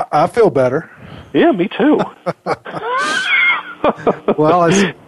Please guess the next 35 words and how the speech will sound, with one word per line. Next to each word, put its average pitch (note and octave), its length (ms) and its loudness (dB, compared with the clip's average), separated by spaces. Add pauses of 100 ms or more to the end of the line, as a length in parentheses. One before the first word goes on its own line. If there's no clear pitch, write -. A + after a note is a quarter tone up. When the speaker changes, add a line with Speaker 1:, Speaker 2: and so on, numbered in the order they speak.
(340)
Speaker 1:
is, D#3 460 -6
is D3+ 220 2
that F#3 260 2
one, F3+ 260 2
you F3+ 60 4
know, F#3+ 100 4
one G3+ 220 4
of E3+ 100 0
the F3+ 60 -2
things D#3+ 180 0
I've D3+ 380 2
discovered C3 640 -4
being B2 240 -2
a A2 40 -4
healer B2+ 380 2
and, A2+ 220 -4 (160)
and A2+ 460 -4 (500)
even C3+ 360 4
doing C#3+ 220 4
this B2 180 0
radio B2+ 380 4
show A2+ 400 -2
is A2 160 -2
that A2+ 300 0
whenever C3+ 460 2
I've A2 220 -2
done C#3 260 2
it, A#2+ 160 0
it A#2 120 -2
does, D3+ 300 2 (380)
you C#3 80 2
know, B2+ 160 2
I D#3+ 200 2
feel C#3 260 2
better. A2+ 440 -2